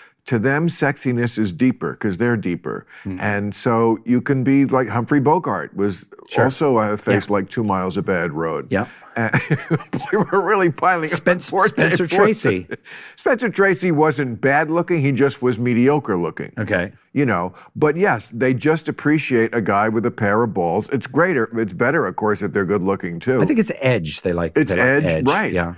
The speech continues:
Speaker 1: And James Woods had it. You
Speaker 2: Yeah,
Speaker 1: know, he was
Speaker 2: yeah.
Speaker 1: sexy to women. And he, I mean, he's always like, uh, getting with someone who's way, uh, well, not in my world, but m-, too young,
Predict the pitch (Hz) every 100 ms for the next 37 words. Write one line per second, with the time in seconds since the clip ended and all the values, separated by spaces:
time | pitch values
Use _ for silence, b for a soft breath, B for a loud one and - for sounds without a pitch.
0 | - - 127 104 135 190 180 147 180 160
1 | - 123 160 107 - 104 110 117 131 135
2 | 151 - - - 143 131 143 156 104 104
3 | 113 104 B B 170 185 196 269 403 381
4 | - 120 110 - 120 113 107 101 92 95
5 | 123 131 131 113 113 120 110 107 104 113
6 | 104 - _ _ _ 120 127 147 160 156
7 | 143 131 - 113 110 110 107 98 107 95
8 | 80 - - 82 85 - 85 85 104 98
9 | 92 90 85 92 110 113 - 110 139 131
10 | 117 113 107 107